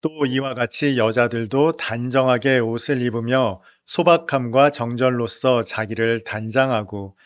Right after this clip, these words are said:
따은 머리와 금이나 진주나 값진 옷으로 하지 말고."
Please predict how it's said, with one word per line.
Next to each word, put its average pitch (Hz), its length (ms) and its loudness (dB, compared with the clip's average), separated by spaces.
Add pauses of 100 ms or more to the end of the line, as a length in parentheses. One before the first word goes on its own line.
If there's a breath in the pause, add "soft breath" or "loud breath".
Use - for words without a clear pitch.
(160 soft breath)
따은 143 340 4
머리와 117 580 2
금이나 127 640 2
진주나 117 760 -4 (240 loud breath)
값진 151 560 -2
옷으로 123 480 -2
하지 113 400 -6
말고." 101 680 -6